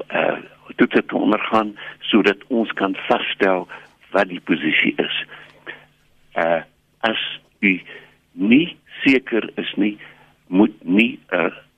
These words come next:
kans waag of 'n raaiskoot waag, uh,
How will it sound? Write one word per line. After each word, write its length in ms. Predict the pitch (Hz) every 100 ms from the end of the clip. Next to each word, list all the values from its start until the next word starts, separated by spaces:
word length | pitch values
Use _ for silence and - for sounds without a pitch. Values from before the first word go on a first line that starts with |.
| _ _ _ _ _
kans 420 | - 107 101 95 73
waag 320 | 76 78 78 -
of 140 | - -
'n 140 | - -
raaiskoot 720 | 127 180 180 - - 78 78 -
waag, 320 | 76 73 73 - - - - -
uh, 180 | 78